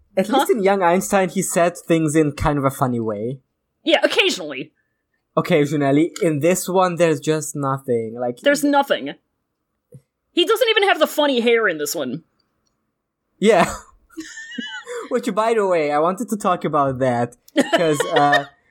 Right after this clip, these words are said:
Speaker 1: 'cause I, I, like, just before our recording of the last episode, I found a video interview with Yahoo Serious. Um,
Speaker 2: Ooh.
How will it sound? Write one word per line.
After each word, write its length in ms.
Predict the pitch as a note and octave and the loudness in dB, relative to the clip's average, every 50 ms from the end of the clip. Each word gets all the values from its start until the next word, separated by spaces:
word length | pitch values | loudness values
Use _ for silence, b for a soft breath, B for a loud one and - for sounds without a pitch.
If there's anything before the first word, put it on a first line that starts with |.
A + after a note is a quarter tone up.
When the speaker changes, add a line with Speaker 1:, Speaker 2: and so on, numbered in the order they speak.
| _ _ _ | _ _ _
Speaker 1:
'cause 220 | - G3+ F3+ F3 G#3+ | -2 0 0 0 -2
I, 160 | F#3 D3+ - - | -6 -8 -8 -4
I, 320 | - F#3 F#3 F#3 F#3 F3+ F#3+ - | -2 0 2 4 2 2 0 0
like, 180 | F#3+ G3+ G3+ - - - _ _ _ _ - F3+ | -2 -2 -2 -2 -6 -16 _ _ _ _ -8 -2
just 260 | - A3 B3 A#3+ B3 | 0 0 0 2 0
before 360 | A#3 G3+ G#3 G3+ F#3+ E3 D3 | -2 -2 0 2 2 4 4
our 160 | C#3+ C#3+ C#3+ | 4 4 4
recording 800 | C#3+ C#3+ C#3+ C#3+ - C3 B2 B2 A#2 A#2+ A#2 A#2 A#2 A#2+ C3 D3+ F3+ | 2 0 -2 0 0 2 2 2 2 2 2 0 0 -4 -8 -8 -4
of 140 | D#3+ B2+ A#2+ | -4 -2 0
the 100 | B2+ B2 | 2 2
last 300 | B2 B2 A#2+ B2+ - B2 | 2 2 0 -2 -4 -8
episode, 400 | A#2 - A#2+ A2+ - B2+ B2 B2 | -6 -6 -6 -4 -2 -2 -2 -2
I 100 | B2+ B2 | -2 -4
found 380 | - - D3 D3 D3+ D3+ C#3+ | -2 0 2 2 2 4 2
a 60 | C#3 B2+ | 2 2
video 400 | A#2+ C#3+ C#3 C3+ C3 A#2+ A2+ A2+ | 2 2 2 4 4 2 2 0
interview 340 | A2 - B2+ A#2+ A2+ A#2 | -2 -2 -4 -2 -2 -2
with 140 | A2+ A2+ A2 | -2 0 0
Yahoo 280 | A#2+ A2+ A2 A2+ A#2+ A2+ | 0 0 0 -2 -4 -6
Serious. 720 | - - A#2 A2+ A2+ A2 G#2+ G#2+ G#2 G#2 G#2+ G#2+ - - | -6 -6 -6 -6 -6 -6 -6 -4 -4 -4 -4 -4 -2 0
Um, 60 | G#3+ C#4+ | 2 2
Speaker 2:
Ooh. 440 | G4+ D5+ D#5 - A#3 F3+ C#3+ C#3 | 4 4 4 2 2 2 0 -2